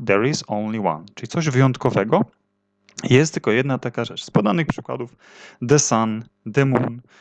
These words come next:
the internet, czyli słońce, księżyc, internet, tak? Czyli mamy tylko jedną taką rzecz. I druga rzecz, second time you talk about the same noun,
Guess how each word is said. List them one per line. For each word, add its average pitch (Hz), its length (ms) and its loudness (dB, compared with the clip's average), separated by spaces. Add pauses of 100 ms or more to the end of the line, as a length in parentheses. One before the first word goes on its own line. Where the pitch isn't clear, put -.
(220)
the - 80 0
internet, 110 580 2
czyli 135 340 -2
słońce, 107 540 -4
księżyc, 107 520 -10
internet, 92 600 -2
tak? - 260 0 (840)
Czyli 117 140 2
mamy 147 200 4
tylko 135 220 -2
jedną 135 300 2
taką 117 340 -4
rzecz. 92 220 -10 (680)
I 220 200 10 (140)
druga 139 360 6
rzecz, 151 280 0 (420)
second 165 500 0
time 151 320 -4
you 135 80 -8
talk 135 280 -6
about 120 380 -2
the 117 80 -8
same 110 320 -2
noun, 90 420 -2